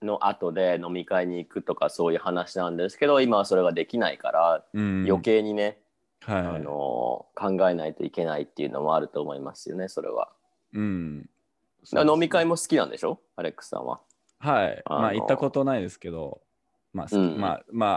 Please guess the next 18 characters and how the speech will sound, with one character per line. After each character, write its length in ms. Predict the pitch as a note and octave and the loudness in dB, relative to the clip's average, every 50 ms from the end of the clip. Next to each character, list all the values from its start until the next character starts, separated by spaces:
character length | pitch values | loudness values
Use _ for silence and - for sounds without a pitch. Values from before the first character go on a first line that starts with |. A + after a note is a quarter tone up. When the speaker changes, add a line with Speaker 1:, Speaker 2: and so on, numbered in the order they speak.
| - | 2
Speaker 2:
あ、 60 | - G2+ | 2 0
あ 60 | G2+ | 0
の、 440 | F#2+ F#2+ F2+ F2 E2+ D#2+ C2+ - _ _ _ _ _ _ _ | 0 0 -2 -2 -4 -4 -8 -10 _ _ _ _ _ _ _
多 160 | - E3 D3 | -2 0 0
分 300 | C3 G#2+ F#2 F2 E2 - | 2 0 0 -2 -4 -6
好 40 | - - - | -10 -12 -8
き 120 | - G2+ F2+ | -4 -4 -4
で。 100 | - G#2+ | -2 0
<laughs> 1400 | - - - C3 B2 - D3+ C#3+ - G#2+ - C3 A#2+ - A#2+ C3 B2+ G#3+ G3 E3+ - - - C3+ B2+ B2 - - | 2 4 4 4 4 4 4 4 2 2 0 -4 -4 -2 -2 0 0 0 -2 -6 -10 -12 -10 -8 -8 -8 -6 -2
は 120 | A2+ G2+ | -2 -2
い。 160 | - - - - - | -2 -4 -8 -6 -2
Speaker 1:
そ 80 | - F2+ | 0 0
う、 220 | E2 D2+ C#2 - - | 0 0 -2 -2 -2
あ 100 | E2+ F2+ | -2 -2
の、 80 | F2+ | 0
な 140 | F2 F2 F2 | -2 -2 -2
ん 80 | E2+ D#2+ | -4 -2
か 380 | - D2+ C#2+ C2+ C2+ - - | 0 2 2 2 2 0 -2